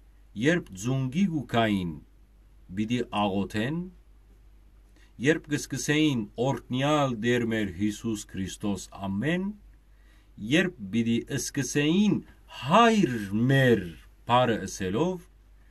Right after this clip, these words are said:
այնտեղ չէին գնար շարունակել, գթաթրեին և կսկսեին լալ,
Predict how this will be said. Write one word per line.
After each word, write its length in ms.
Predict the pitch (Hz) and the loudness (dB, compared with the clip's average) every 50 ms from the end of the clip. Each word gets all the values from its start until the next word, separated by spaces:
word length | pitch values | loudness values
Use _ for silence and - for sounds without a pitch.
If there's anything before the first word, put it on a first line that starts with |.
| - - _ _ - | -20 -20 _ _ 0
այնտեղ 540 | 123 135 147 151 151 147 185 208 226 233 220 - - - - - _ - | 2 4 4 4 2 2 2 4 4 4 2 0 -6 -16 -20 -20 _ -2
չէին 240 | - 156 180 214 220 | 4 6 6 6 6
գնար 340 | 196 196 170 151 127 113 92 | 6 6 6 6 6 4 2
շարունակել, 680 | - - 110 104 98 95 95 92 87 85 78 78 76 69 67 - - - - - - - - _ - - - - - - _ _ _ - - - - - _ _ - - - - - | 0 0 0 0 0 0 -2 -4 -4 -4 -6 -8 -10 -12 -14 -18 -20 -20 -20 -20 -20 -20 -20 _ -20 -20 -20 -20 -20 -20 _ _ _ -20 -20 -20 -20 -20 _ _ -20 -20 -20 -8 -6
գթաթրեին 800 | 120 147 151 - 165 165 165 - 160 165 165 175 214 208 - - - - - - - - _ _ - _ _ - - - - - - - - - | -4 -2 2 4 4 4 4 4 2 2 4 4 2 2 0 0 -4 -8 -18 -20 -20 -20 _ _ -20 _ _ -20 -20 -20 -20 -20 -20 -20 -16 -6
և 260 | - 113 139 151 143 113 | 0 4 4 4 4 2
կսկսեին 800 | 104 120 117 - - 127 - - 139 135 151 170 202 220 202 147 117 | -2 -6 -6 -6 -6 -6 -4 -2 0 0 2 2 2 4 2 2 4
լալ, 340 | 120 131 139 139 123 95 | 4 6 6 6 6 4